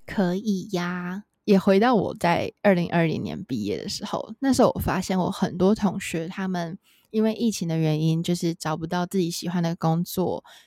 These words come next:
或者在他们原本的国家是有更好的机会可以发展，所以他们那时候其实很多人都离开了。那其实我就在思考说，我其实也没有比他们厉害，很多人成绩都比我好，很多人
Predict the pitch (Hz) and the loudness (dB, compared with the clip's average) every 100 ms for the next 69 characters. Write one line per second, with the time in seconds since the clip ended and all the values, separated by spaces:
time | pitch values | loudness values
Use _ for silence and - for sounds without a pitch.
0 | _ 226 214 202 196 220 185 170 - 190 | _ 0 4 4 4 0 -2 -4 -2 0
1 | 180 170 170 185 160 180 147 165 170 165 | 0 2 2 2 0 0 -2 0 -2 -2
2 | 170 - 196 165 135 - 214 _ _ - | -4 -2 -2 -2 -4 -4 -10 _ _ -4
3 | 226 196 - - - 180 185 - - - | -2 -2 -6 -8 -8 -4 -2 0 0 -2
4 | _ _ - 170 - 143 156 - - _ | _ _ -4 -4 -4 -8 -8 -12 -16 _
5 | - 269 240 208 175 165 202 208 165 170 | 0 0 2 -2 -4 -2 -2 0 0 -2
6 | - 156 190 160 151 151 139 131 139 - | -2 -4 -2 0 2 0 0 -4 -4 -8
7 | - - 104 - - - - - - - | -12 -10 -10 -12 -14 -20 -20 -20 -20 -2
8 | 339 - 277 233 185 254 262 - 226 214 | 0 4 6 6 6 4 2 0 0 0
9 | - - 165 156 156 196 _ _ - 202 | -4 -2 0 2 0 -2 _ _ 0 2
10 | - 233 294 208 165 165 - 180 160 151 | 2 2 6 6 6 4 2 0 2 2
11 | 151 190 190 190 208 190 240 190 135 185 | 0 0 -4 0 4 6 6 4 2 -2
12 | 208 202 - 175 170 180 180 160 147 160 | -4 -6 2 4 6 6 6 6 4 2
13 | - - - _ - - _ - 185 196 | -2 -6 -6 _ -20 -20 _ -2 2 4
14 | 220 180 160 175 196 | 4 4 0 -4 -6